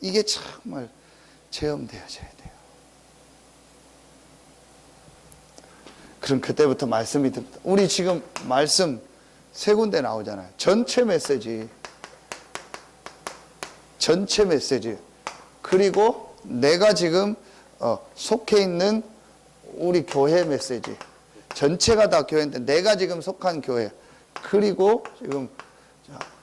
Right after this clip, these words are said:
기도 수첩 메시지. 요 세 가지를 합쳐서 강단이다 그러는 겁니다. 이제 우리가 우리 교회 강단 말씀 이렇게 할 때는 우리 교회 메시지를 얘기하지만 정확하게 말하면 지금 강단은 이게 강단입니다.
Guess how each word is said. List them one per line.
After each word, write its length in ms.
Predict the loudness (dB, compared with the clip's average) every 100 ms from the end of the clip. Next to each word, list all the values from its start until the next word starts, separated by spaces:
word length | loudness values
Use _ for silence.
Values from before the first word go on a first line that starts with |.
| -20 -6
기도 320 | 0 2 2
수첩 280 | 2 -2 0
메시지. 340 | -2 -6 -8 -10 -16 -18 -2
요 280 | 4 8 8
세 280 | 6 4 4
가지를 540 | 4 4 4 4 2 -2 -18
합쳐서 1000 | -4 -2 0 2 4 4 6 6 4 -2 -4
강단이다 880 | -2 0 4 4 4 4 4 4 2
그러는 320 | 0 -2 -2
겁니다. 420 | -6 -6 -12 -14 -14 -16 -20 -20 -20 -14 0
이제 160 | 0 2
우리가 340 | 2 4 6 4
우리 280 | 4 2 4
교회 380 | 4 4 4 0 -12 -20 -6
강단 440 | -2 2 2 4
말씀 440 | 4 2 0 -6 -8
이렇게 200 | -2 2
할 120 | 2
때는 200 | 2 0
우리 240 | 2 2
교회 220 | 6 6 6
메시지를 460 | 2 0 -2 0 2
얘기하지만 400 | 4 2 2 0
정확하게 600 | 4 6 6 6 4 2
말하면 420 | 2 4 4 2
지금 260 | 2 2 0 -6 -20 -18
강단은 760 | 0 2 4 4 4 4 0 -4 -10 -20 -10
이게 400 | -4 -2 2 2
강단입니다. 800 | 2 0 0 0 -2 -4 -8